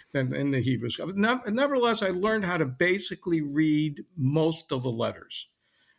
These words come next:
And that's about four years of Hebrew school and then a, and a bar mitzvah that I had no idea what I was doing. And I was not a very good student.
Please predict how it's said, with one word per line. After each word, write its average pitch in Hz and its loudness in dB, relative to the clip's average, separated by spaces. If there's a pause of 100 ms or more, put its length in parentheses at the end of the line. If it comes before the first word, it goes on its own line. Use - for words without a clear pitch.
(140)
And 127 -2
that's 180 0
about 165 -2
four 180 -2
years 180 -2
of 156 -2
Hebrew 160 0
school 165 0
and 151 0
then 147 0
a, 135 -4
and 135 0
a 127 0
bar 127 0
mitzvah 151 -2
that 131 0
I 131 2
had 131 0
no 135 0
idea 123 0
what 113 -2
I 113 -2
was 101 -6
doing. - -12 (840)
And 123 -2
I 127 0
was 127 -4
not 147 0
a 139 0
very 131 0
good 123 -2
student. 220 0